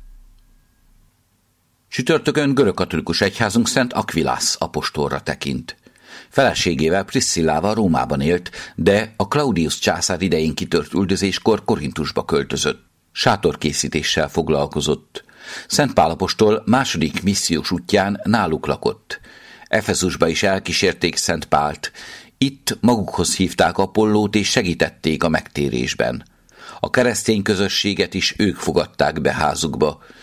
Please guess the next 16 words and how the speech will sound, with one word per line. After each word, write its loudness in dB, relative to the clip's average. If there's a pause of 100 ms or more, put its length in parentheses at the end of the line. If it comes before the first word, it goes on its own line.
(200)
Később 2
Efezusból 0
Rómába 0
tértek -2
vissza. -2 (540)
A 0
hagyomány 2
szerint 0
Herekle 0
a 0
püspöke -2
volt, 0 (220)
és -2
vértanú 0
halált -2
halt. -4